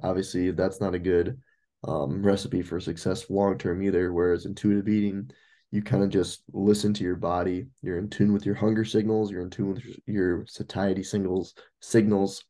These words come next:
And I think that's a good recipe for long term sustained health.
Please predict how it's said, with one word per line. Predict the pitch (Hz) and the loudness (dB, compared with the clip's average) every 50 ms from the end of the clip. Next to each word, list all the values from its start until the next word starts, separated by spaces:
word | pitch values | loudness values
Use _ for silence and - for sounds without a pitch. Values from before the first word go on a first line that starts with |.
| _ _ _ _ _ _ _ _ _ _ _ _ _ _ _ _ - - - - - - - _ _ _ | _ _ _ _ _ _ _ _ _ _ _ _ _ _ _ _ -20 -20 -20 -20 -20 -20 -20 _ _ _
And | - 87 92 | -4 0 2
I | 101 | 2
think | 101 95 87 | 2 2 2
that's | 101 101 - | 0 0 0
a | 98 92 | 0 -4
good | 90 87 - 90 87 90 87 85 71 - - _ _ _ _ | -4 -4 -2 -2 0 0 0 -2 -4 -8 -10 _ _ _ _
recipe | - 101 101 101 - - - 104 95 95 | 0 2 2 2 0 -4 -6 -4 -4 -4
for | 98 - 78 87 | -4 -4 -4 -4
long | 101 101 90 92 92 95 92 92 | -2 -2 0 0 0 0 -2 -2
term | - 92 92 92 92 92 92 | -4 -4 -2 -2 -2 -4 -6
sustained | - - 92 90 - - - 95 95 90 87 - | -6 -6 -6 -6 -4 -4 -2 -2 -2 -2 -4 -6
health. | - - - - 87 85 - - - - | -8 -8 -4 -2 -2 -2 -2 -4 -8 -16